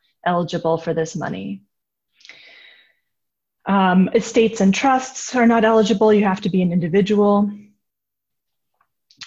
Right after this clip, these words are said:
Um, so those are, those are the statutory eligibility criteria.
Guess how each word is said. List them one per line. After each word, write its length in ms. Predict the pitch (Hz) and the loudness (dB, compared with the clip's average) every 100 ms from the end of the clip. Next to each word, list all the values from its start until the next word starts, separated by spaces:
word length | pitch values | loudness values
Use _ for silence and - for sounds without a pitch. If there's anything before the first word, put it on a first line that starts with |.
| _ _ _ | _ _ _
Um, 680 | 196 190 185 185 190 - _ _ _ _ _ _ _ - | -2 2 2 2 2 -2 _ _ _ _ _ _ _ -4
so 160 | 262 | 0
those 320 | 247 302 294 | 2 4 2
are, 480 | - 233 226 220 214 | 2 0 2 2 0
those 240 | 214 285 294 | 0 0 2
are 80 | |
the 100 | 214 | 0
statutory 1000 | 196 - 175 156 196 233 - 233 233 226 214 | 0 -2 -4 -2 -2 -4 -2 -2 2 2 2
eligibility 580 | 220 214 208 226 226 | 2 0 0 2 0
criteria. 800 | 226 233 220 - 240 247 254 277 | -2 -4 -4 -2 -2 0 0 -4